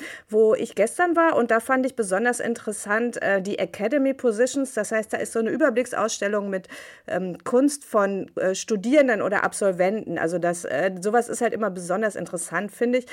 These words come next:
Und was ich da auch gut finde, ist, ähm,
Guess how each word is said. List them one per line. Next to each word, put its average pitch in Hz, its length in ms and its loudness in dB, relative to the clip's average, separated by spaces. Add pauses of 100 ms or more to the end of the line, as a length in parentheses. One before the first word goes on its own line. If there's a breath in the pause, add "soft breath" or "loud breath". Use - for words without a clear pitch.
(220 loud breath)
Und 185 100 -4
was 202 220 -2
ich 220 100 -4
da 202 160 2
auch - 200 -4
gut 269 260 -2
finde, 220 340 0
ist, - 580 -2
ähm, 165 360 0